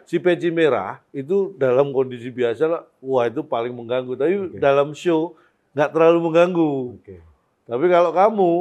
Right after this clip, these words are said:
Speaker 1: dalam situasi biasa, biasa aja. Tapi
Speaker 2: Hmm.
Speaker 1: begitu show itu mengganggu. Makanya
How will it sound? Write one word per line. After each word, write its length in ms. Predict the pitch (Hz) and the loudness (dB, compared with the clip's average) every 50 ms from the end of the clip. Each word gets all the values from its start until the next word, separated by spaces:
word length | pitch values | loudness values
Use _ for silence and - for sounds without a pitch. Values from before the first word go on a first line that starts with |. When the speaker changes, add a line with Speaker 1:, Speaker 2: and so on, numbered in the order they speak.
| 190 190 - - _ _ | -4 -6 -12 -18 _ _
Speaker 1:
dalam 280 | _ 123 131 139 143 151 | _ 4 4 6 6 4
situasi 460 | 147 156 160 156 165 156 151 131 160 | 4 2 2 4 6 4 4 4 -2
biasa, 400 | 156 139 147 139 139 135 190 214 220 | -4 2 4 6 6 6 6 2 2
biasa 380 | 170 151 127 110 104 110 110 131 | 2 0 -2 -4 -4 -6 -4 -4
aja. 180 | 170 180 196 | 0 0 0
Tapi 160 | - 165 175 | 0 0 -2
Speaker 2:
Hmm. 120 | 185 170 147 | -2 -2 -6
Speaker 1:
begitu 280 | 135 127 143 151 156 202 214 | -10 -10 -10 -8 -6 -6 -6
show 200 | 190 - 202 185 | -4 -2 0 0
itu 140 | 170 160 202 | 0 0 -4
mengganggu. 720 | 202 185 180 156 143 139 143 156 156 139 135 123 117 110 - | -6 -4 -4 2 2 2 2 2 -2 -6 -6 -8 -8 -10 -10
Makanya 480 | 123 131 123 139 151 160 175 190 175 | -8 -6 -2 -2 -2 -2 -2 -4 -6